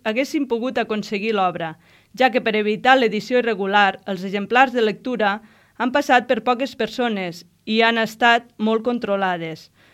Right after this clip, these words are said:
per impedir que puguin divulgar el llibre i passar-lo a altres persones. El control és molt est-, és molt estricte i les persones que havien de comentar el llibre havien d'anar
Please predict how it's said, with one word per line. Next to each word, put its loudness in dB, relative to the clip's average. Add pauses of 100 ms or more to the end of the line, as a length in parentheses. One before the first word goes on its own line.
(200)
per 0
impedir 2
que 0
puguin -2
divulgar 2
el -2
llibre 2
i -2
passar-lo 0
a 6
altres -2
persones. -6 (380)
El -2
control 4
és 4
molt 2
est-, -2 (160)
és 0
molt 0
estricte -4 (320)
i 2
les 0
persones -2
que 0
havien 0
de -2
comentar -2
el -6
llibre -4 (100)
havien 0
d'anar 2